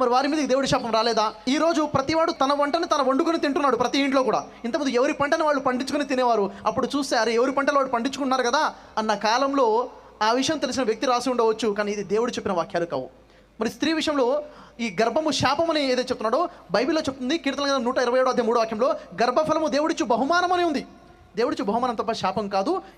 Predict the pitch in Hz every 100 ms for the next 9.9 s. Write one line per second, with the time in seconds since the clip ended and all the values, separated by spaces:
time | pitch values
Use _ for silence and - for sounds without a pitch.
0 | - 233 185 220 277 254 202 202 165 220
1 | 285 277 214 196 190 190 180 175 208 269
2 | 240 190 190 - 190 262 247 226 220 330
3 | 339 233 240 269 302 262 240 202 254 254
4 | 233 208 233 220 214 208 208 202 202 208
5 | 285 403 - - - 214 262 247 247 214
6 | 202 - - - 233 262 339 320 294 294
7 | 285 247 233 247 254 262 339 440 - 262
8 | 269 330 302 269 262 240 320 247 240 277
9 | 330 233 214 226 214 202 226 190